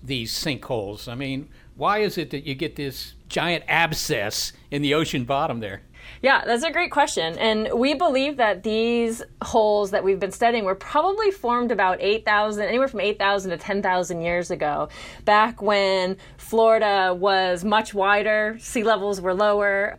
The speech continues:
Speaker 2: so the Florida shelf was out of the water. And so just like we have sinkholes and springs on land in Florida because of our limestone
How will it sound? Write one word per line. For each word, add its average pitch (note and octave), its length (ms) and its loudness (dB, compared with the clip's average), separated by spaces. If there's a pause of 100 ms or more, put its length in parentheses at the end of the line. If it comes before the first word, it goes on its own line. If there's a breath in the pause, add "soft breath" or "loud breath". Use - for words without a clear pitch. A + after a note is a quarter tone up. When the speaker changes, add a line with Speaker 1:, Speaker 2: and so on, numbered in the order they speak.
Speaker 2:
so F3+ 180 -4
the F3 100 -4
Florida A3+ 280 2
shelf G#3 340 0
was G3 160 0
out F3+ 220 0
of F#3 100 -4
the F#3+ 100 0
water. F3+ 500 0 (520 loud breath)
And G#3 220 0
so A#3+ 180 4
just C4 280 0
like C4 160 0
we A#3+ 100 0
have A#3 220 0
sinkholes G#3 640 -2
and F#3 160 -4
springs G#3 460 -2
on F#3+ 240 -2
land G3 280 -2
in A#3+ 80 -2
Florida C#4 480 -2
because G#3 300 -2
of F#3 140 -2
our F3 100 0
limestone G#3+ 880 -2